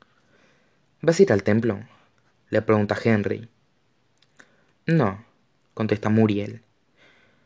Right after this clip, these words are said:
"Pero esta noche hay una actuación en la zona residencial de Manhattan, un híbrido de cabaret y espectáculo degenerado. Y estoy segura de que llevarán a cabo algún que otro juego con fuego.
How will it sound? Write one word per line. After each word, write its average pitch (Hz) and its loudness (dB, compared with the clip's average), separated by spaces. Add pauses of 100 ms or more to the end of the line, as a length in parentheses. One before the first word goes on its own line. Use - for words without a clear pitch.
(320)
"Pero 180 4
esta 196 2
noche 175 4
hay 120 6
una 117 0
actuación 117 0
en 113 2
la 107 2
zona 110 0
residencial 104 0
de 107 0
Manhattan, 107 -4 (400)
un 180 0
híbrido 113 4
de 101 2
cabaret 104 2 (200)
y 139 2
espectáculo 113 2
degenerado. 104 0 (1500)
Y 160 2
estoy 190 6
segura 143 6
de 104 -2
que 107 -2
llevarán 113 2
a 117 -2
cabo 107 2
algún 104 2
que 110 2
otro 107 0
juego 104 0
con 107 -4
fuego. 104 0